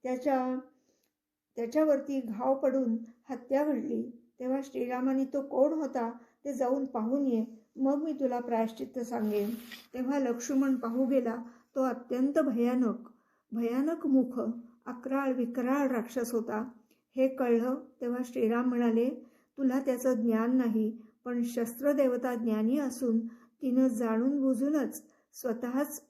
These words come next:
दुष्टाचं निर्दाळन केलं आहे. तुझ्यावर शस्त्रदेवता प्रसन्न आहे. तुला न झुंजताच त्याचं निर्दाळन केलं." तो राक्षस खूप पराक्रमी होता आणि शस्त्राप्रित्यर्थ दुर्धर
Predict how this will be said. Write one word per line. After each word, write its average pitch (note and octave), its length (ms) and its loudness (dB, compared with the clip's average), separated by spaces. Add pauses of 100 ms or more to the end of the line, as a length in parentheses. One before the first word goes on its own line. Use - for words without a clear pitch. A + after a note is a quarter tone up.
दुष्टाचं B3+ 600 0
निर्दाळन A3+ 580 2
केलं A#3 240 0
आहे. G#3+ 340 -2 (520)
तुझ्यावर C4 460 2
शस्त्रदेवता A#3+ 840 0
प्रसन्न A#3+ 480 -2
आहे. A3 420 0 (420)
तुला C4 300 0
न C4 300 4
झुंजताच B3+ 840 -2 (300)
त्याचं A#3+ 360 2
निर्दाळन A3+ 560 2
केलं." A3 360 -2 (400)
तो C4+ 140 4
राक्षस B3 560 -4
खूप D4+ 300 -4
पराक्रमी B3 520 0
होता A#3 460 -2 (300)
आणि A#3+ 280 0
शस्त्राप्रित्यर्थ C4 1160 -2 (460)
दुर्धर B3 500 0